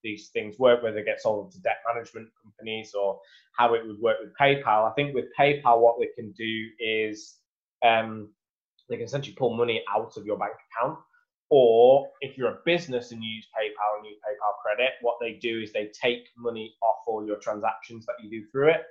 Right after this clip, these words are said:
So if you invoice somebody through PayPal, they'll take, like, five percent on top of their normal fee to help them kind of recover the money faster.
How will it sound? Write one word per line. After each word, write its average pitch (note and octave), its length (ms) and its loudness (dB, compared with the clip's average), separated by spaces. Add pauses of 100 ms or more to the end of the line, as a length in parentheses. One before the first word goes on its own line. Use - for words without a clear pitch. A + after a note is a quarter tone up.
(400)
So B2 120 0
if A#2 120 -2
you B2+ 320 -2
invoice A#2+ 520 0
somebody A2+ 380 -8
through A2 180 -14
PayPal, A2+ 760 0
they'll A2+ 300 0 (120)
take, A#2+ 300 0
like, G#2+ 180 0 (140)
five G#2+ 260 0 (100)
percent G#2 400 -4 (880)
on A#2 240 -6
top - 320 2
of A2 200 4
their G#2+ 220 4
normal G#2+ 500 0
fee G#2 280 -2
to - 80 -16
help G#2 260 -2
them G2+ 380 -4
kind G2+ 140 -8
of G2 80 -16
recover G2 340 -12
the F#2+ 100 -12
money G2 360 -16
faster. - 320 -14